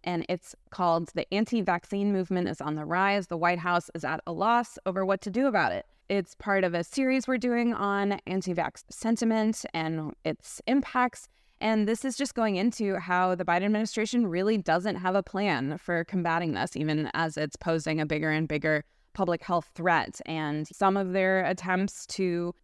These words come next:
go after misinformation online were stymied in court, and they also are struggling with not wanting to elevate it by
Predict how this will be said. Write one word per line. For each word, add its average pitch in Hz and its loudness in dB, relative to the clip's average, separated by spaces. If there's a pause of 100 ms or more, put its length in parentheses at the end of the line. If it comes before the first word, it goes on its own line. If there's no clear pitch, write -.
(100)
go 170 4
after 160 0
misinformation 170 -2
online 185 0
were 156 0 (380)
stymied 156 2
in 120 -2
court, 262 0
and 170 0
they 180 0
also 175 0 (100)
are 156 0
struggling 175 -2
with 165 -2
not 180 0
wanting 165 0
to 170 -2 (140)
elevate 202 2
it 165 -2
by 180 2